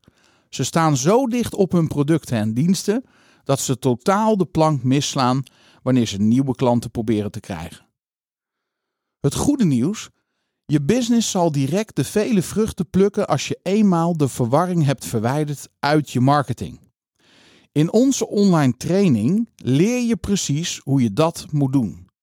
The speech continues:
Je klanten zullen aandacht aan je geven en reageren. Je verkoop stijgt. Je zult de resultaten zien waarvan je wist dat ze altijd mogelijk waren. Wanneer je je boodschap verheldert, begint je website voor je te werken.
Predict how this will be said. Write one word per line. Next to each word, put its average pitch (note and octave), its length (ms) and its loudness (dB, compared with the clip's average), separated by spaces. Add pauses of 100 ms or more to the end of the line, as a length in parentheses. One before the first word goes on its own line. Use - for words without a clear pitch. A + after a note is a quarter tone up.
Je B2+ 140 -2
klanten A3+ 320 2
zullen F#3 280 2
aandacht F3 520 -2
aan D3+ 180 0
je B2 80 2
geven A2 480 -4
en C3+ 140 0
reageren. D3+ 720 0 (200)
Je C#3+ 140 0
verkoop G#3 520 -2
stijgt. - 500 -6 (380)
Je C3 120 0
zult F#3 400 0
de D#3 80 0
resultaten D3 760 0
zien C#3 360 0 (260)
waarvan C3+ 340 2
je A2+ 140 2
wist A3+ 440 -2 (160)
dat A2 180 -4
ze - 200 -8
altijd C#3+ 640 0
mogelijk D3+ 460 0
waren. D#2+ 400 -8 (840)
Wanneer F3+ 300 2
je F#3 140 2
je D#3 140 2
boodschap A#3 520 0
verheldert, D3+ 640 -2
begint A3 440 0
je C#3 100 0
website D#3 540 0
voor D#3 140 -2
je C3+ 80 0
te A#2+ 120 -6
werken. B2 460 -4